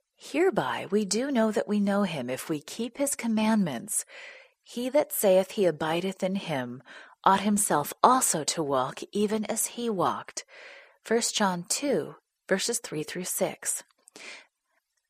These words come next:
"Because Christ also suffered for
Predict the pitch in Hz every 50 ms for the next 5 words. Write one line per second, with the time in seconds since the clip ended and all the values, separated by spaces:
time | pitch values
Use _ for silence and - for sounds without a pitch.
0 | _ _ - 208 208 - - 254 277 311 330 - - - - - 208 208 202 202
1 | - - - - - - 143 269 - - 190 165 147 - - 151 143 - 151 139
2 | - - - 165